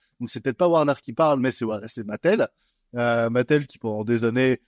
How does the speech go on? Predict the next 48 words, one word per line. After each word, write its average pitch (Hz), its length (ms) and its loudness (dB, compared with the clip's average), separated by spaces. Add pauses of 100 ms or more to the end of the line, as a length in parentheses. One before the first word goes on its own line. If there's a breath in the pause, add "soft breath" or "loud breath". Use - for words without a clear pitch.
(140)
ont 113 60 -14
sorti 123 300 -6
des 117 100 -4
poupées, 131 440 2
euh, 110 240 0
a-, 110 220 -2
assez 123 240 -4
problématiques 120 760 0
et, 117 160 2
euh, 113 160 2 (300 loud breath)
ont, 117 80 -2
ont, 127 600 -4
ont, 127 400 -6
ont 127 60 -2
mis 151 140 -2
toute - 220 -12
l'image 143 360 2
de 123 60 0
la 127 140 0
femme 139 340 0
parfaite 139 500 -2 (200)
selon 147 360 0
des 135 220 0
hommes 135 280 2 (200)
à 123 80 -10
travers 123 260 0
la, 113 100 0
la 107 320 -2
poupée 113 160 -6
Barbie, 110 360 -2 (160)
sont 120 140 -10
en 131 60 -2
train 151 120 -8
de 151 40 -8
critiquer 127 420 -2
ça 139 180 0
pour 131 240 -4
justement 143 420 -2
redorer 139 340 0
leur 117 160 0
image 139 400 0
et - 60 -10
re-, 127 320 -4 (100)
se - 160 -10
refaire 123 360 0
de 127 60 -4
la 120 100 2
pub 185 220 -2